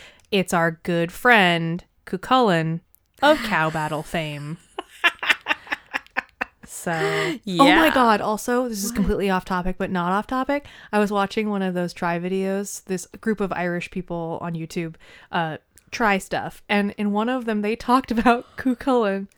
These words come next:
Speaker 2: Really?
Speaker 1: Yeah, and I was like,
Speaker 2: Did they
Speaker 1: I
Speaker 2: try to steal a cow?
Speaker 1: No, they were talking, they were talking about a brewery, and there was, like, a story on the back of the can, and it was, like, a whole thing.
Speaker 2: Oh
Speaker 1: And,
Speaker 2: my gosh.
Speaker 1: and the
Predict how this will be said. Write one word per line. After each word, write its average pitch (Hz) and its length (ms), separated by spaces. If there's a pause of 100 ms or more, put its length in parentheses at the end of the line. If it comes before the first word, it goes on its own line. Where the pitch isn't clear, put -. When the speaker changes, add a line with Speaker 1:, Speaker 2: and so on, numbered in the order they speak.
(160)
Speaker 2:
Really? 320 400
Speaker 1:
Yeah, 247 440
and 254 120
I 254 80
was 254 160
like, 247 120
Speaker 2:
Did 220 100
they 214 80
Speaker 1:
I 320 60
Speaker 2:
try 226 160
to 240 60
steal 226 280
a 202 60
cow? 175 280 (240)
Speaker 1:
No, 330 240
they 233 120
were 262 80
talking, 269 300
they 247 120
were 240 80
talking 240 160
about 220 120
a 180 40
brewery, 185 520
and 170 100
there 170 80
was, 170 40
like, 170 120
a - 40
story 185 220
on 170 80
the 170 60
back 160 140
of - 40
the 165 60
can, 160 360
and 156 120
it 160 40
was, 165 60
like, 165 120
a 170 40
whole 165 120
thing. 165 260 (240)
Speaker 2:
Oh 208 60
Speaker 1:
And, 208 100 (200)
Speaker 2:
my 247 60
gosh. 214 300
Speaker 1:
and 196 420
the 190 800